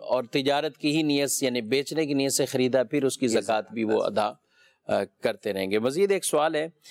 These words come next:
Speaker 1: کہ نکاح ہوا ہے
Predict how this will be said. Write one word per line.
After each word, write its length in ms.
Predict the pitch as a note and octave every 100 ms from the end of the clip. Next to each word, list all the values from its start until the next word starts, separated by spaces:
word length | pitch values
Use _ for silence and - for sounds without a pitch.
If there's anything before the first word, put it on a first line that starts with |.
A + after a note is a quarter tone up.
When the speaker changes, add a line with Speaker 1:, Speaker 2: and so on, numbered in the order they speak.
| - - _
Speaker 1:
کہ 560 | C3+ B2+ B2 A#2+ A2+ G#2+
نکاح 800 | G2 A2 A2 - E3 F3+ F#3 F3+ - _ _ _
ہوا 380 | A#2+ B2+ C#3 E3
ہے 220 | D3+ D#3+